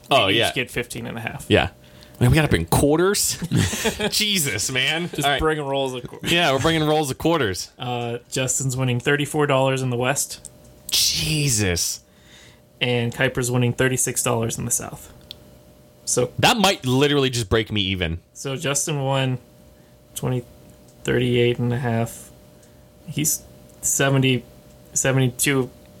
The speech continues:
Speaker 1: dollars up right now.
Speaker 2: Wow. Seventy-two dollars
Speaker 1: Well,
Speaker 2: up.
Speaker 1: minus four, se-, minus fourteen for, because he's paying you for the South.
Speaker 2: Uh-huh.
Speaker 1: That's, uh,
Speaker 2: Sixty-two?
Speaker 1: fifty,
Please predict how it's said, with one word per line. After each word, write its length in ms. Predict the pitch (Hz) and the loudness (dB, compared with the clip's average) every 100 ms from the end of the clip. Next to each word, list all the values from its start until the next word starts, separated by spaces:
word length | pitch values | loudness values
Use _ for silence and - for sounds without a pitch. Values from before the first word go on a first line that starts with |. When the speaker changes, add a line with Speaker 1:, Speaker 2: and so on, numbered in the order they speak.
| - | -2
Speaker 1:
dollars 480 | 135 127 131 127 - | 2 4 2 2 0
up 260 | 135 127 | 0 0
right 180 | - 123 | -2 -2
now. 180 | 120 123 | -2 -2
Speaker 2:
Wow. 460 | 147 143 143 98 87 - - | 2 4 4 2 0 -4 -6
Seventy-two 1120 | - - - - - - 190 208 214 170 180 | -6 -6 -8 -2 0 2 2 2 0 0 0
dollars 360 | 151 156 143 120 | 2 2 2 2
Speaker 1:
Well, 180 | 117 90 | 0 -2
Speaker 2:
up. 120 | - | -6
Speaker 1:
minus 340 | 151 151 147 | -6 -4 -4
four, 240 | - 151 131 - | -6 -6 -8 -8
se-, 240 | - 147 - - - | -6 -6 -8 -20 -4
minus 280 | 135 135 131 | 0 2 0
fourteen 580 | - 127 - 127 120 123 | -2 -4 -2 0 0 -2
for, 180 | - | -6
because 300 | 135 123 190 | -6 -4 -2
he's 120 | 131 120 | -2 -2
paying 240 | 123 120 | 2 4
you 80 | 117 | 2
for 120 | 113 | -2
the 80 | 123 | -2
South. 400 | - 123 123 - - | 0 2 0 -4 -2
Speaker 2:
Uh-huh. 260 | 104 101 85 90 - - - | 2 6 4 2 -10 -20 -6
Speaker 1:
That's, 320 | 123 117 - | 0 0 0
uh, 340 | - 120 113 110 - - - - - - - 160 - - - - - - - | -2 -2 -2 -4 -8 -20 -20 -20 -20 -20 -14 -14 -14 -20 -20 -20 -20 -20 -2
Speaker 2:
Sixty-two? 680 | - 139 131 135 - 120 170 | 2 2 4 2 4 2 2
Speaker 1:
fifty, 480 | - 139 - 135 | -4 -8 -6 -12